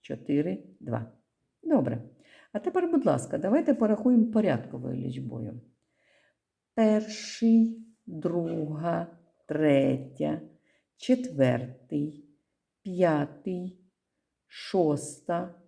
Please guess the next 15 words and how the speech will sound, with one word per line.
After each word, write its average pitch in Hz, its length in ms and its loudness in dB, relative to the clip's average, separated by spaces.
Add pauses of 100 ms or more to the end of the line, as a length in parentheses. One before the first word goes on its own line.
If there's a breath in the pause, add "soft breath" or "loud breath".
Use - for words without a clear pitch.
(220)
сьома, 156 1040 -2 (280)
восьме, 156 1080 0 (240)
дев'ятий, 135 1200 -2 (280)
десятий. - 920 -2 (1900)
Чому 403 240 6
я 202 140 10
по-різному 196 540 2
говорю? 170 400 -4 (160)
Кому 240 280 6
я, 214 220 6
коли 226 260 4
я 208 100 4
говорю 214 360 4
один 208 560 2
огірок, 214 680 2